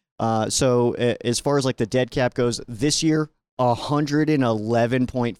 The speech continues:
five million dollars, and next year, ninety-one point five, the year after that, forty-two million dollars. So, yeah, I don't think that that was a real thing, uh, as far as, like, the Rams being able to just move on from Matthew Stafford and,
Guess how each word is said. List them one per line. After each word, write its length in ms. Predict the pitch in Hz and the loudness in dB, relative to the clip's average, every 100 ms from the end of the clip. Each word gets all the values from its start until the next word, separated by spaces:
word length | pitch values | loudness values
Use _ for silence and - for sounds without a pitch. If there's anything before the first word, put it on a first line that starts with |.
| _ | _
five 320 | 117 120 110 | 0 2 2
million 640 | 113 110 110 127 131 127 | 0 0 0 2 2 2
dollars, 500 | 120 110 113 120 123 | 2 2 2 2 0
and 200 | 104 101 | -2 -2
next 320 | 117 139 - 143 | 0 -2 -2 0
year, 240 | 143 143 _ - | 0 0 _ -4
ninety-one 840 | 113 123 143 151 110 107 131 139 | -2 0 0 0 0 0 0 0
point 260 | 147 139 - | -2 -2 0
five, 280 | 127 135 117 | 0 0 0
the 80 | 113 | 0
year 180 | 131 123 | 2 2
after 240 | 120 - | 0 0
that, 180 | 139 120 | -2 -4
forty-two 760 | - 151 160 131 - - 143 147 | -4 -2 -2 -4 -6 0 2 2
million 400 | 113 127 139 117 | 2 2 2 2
dollars. 420 | 113 117 135 135 | 2 2 0 0
So, 280 | - 123 120 _ _ | 2 0 0 _ _
yeah, 140 | 180 175 | 0 0
I 140 | 139 175 | 0 0
don't 280 | 160 208 190 | 0 -2 -2
think 220 | 190 170 | -4 -2
that 100 | 151 | 0
that 160 | 139 | 0
was 100 | 139 | 2
a 60 | 127 | 0
real 260 | 123 139 123 | 2 2 2
thing, 380 | - 127 131 | 0 0 0
uh, 240 | - 117 110 | 0 0 2
as 160 | 117 117 | 0 0
far 280 | 131 127 | 0 2
as, 240 | 120 110 - _ _ - | 2 2 -2 _ _ -6
like, 140 | 120 | -2
the 100 | 127 | 0
Rams 280 | 127 127 110 | 2 2 2
being 180 | 135 131 | 2 4
able 160 | 123 | 2
to 80 | 120 | 2
just 240 | 123 - - | 0 -2 -2
move 360 | 123 139 175 151 | 2 4 4 4
on 240 | 143 117 | 0 -2
from 160 | 120 117 | -4 -2
Matthew 300 | 113 113 101 | -2 -4 -6
Stafford 540 | - 117 113 107 104 - | -2 0 0 -2 -4 -4
and, 500 | 104 104 104 101 | -2 0 -2 -4